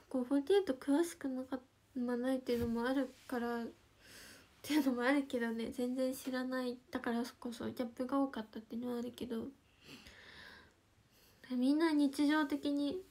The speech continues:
もう、会話するもんだと思ってたけど、全然喋ったことない人とかいっぱいいたりとか、こう、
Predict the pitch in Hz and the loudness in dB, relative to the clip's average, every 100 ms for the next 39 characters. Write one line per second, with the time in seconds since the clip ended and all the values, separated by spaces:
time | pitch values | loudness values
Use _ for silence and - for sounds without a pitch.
0 | - 254 247 214 - - _ _ _ _ | -8 -4 -2 -2 -6 -18 _ _ _ _
1 | _ _ _ _ - 277 262 269 277 262 | _ _ _ _ 0 2 2 2 0 0
2 | 269 262 240 233 226 233 - - - 233 | 0 -2 -4 -6 -6 -6 -10 -20 -10 -8
3 | 233 254 269 302 294 294 - - - - | -4 -2 0 2 0 -2 -10 -12 -10 0
4 | 302 302 302 262 254 240 240 233 233 - | 4 4 2 -4 -4 -4 -2 0 -2 -2
5 | 254 240 233 233 214 - 233 233 233 254 | -4 -4 -4 -4 -6 -6 -4 -2 -4 -4
6 | 233 233 - 233 226 233 240 - - - | -4 -6 -10 -6 -6 -6 -10 -20 -20 -20
7 | - - - - - _ _ _ - 240 | -20 -20 -20 -20 -20 _ _ _ -10 -6
8 | 233 | -6